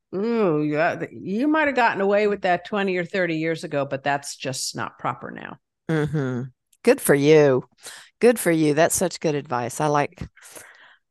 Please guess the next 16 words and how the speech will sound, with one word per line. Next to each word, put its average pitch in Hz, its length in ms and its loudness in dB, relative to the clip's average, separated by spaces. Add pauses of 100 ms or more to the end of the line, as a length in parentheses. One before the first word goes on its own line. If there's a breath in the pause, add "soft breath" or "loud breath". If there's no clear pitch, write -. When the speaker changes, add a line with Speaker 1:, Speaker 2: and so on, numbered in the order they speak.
(100)
Speaker 2:
I 208 140 4
like 151 240 2
that. 127 260 2
When 185 180 2
we 190 100 2
make 196 260 0
it 220 140 -4
personal 156 580 -4
and 143 120 -4
we 143 100 -2
can 143 180 -4
come 165 280 -2
down 143 460 2
away 147 280 2
from 135 180 -4
how 143 440 -2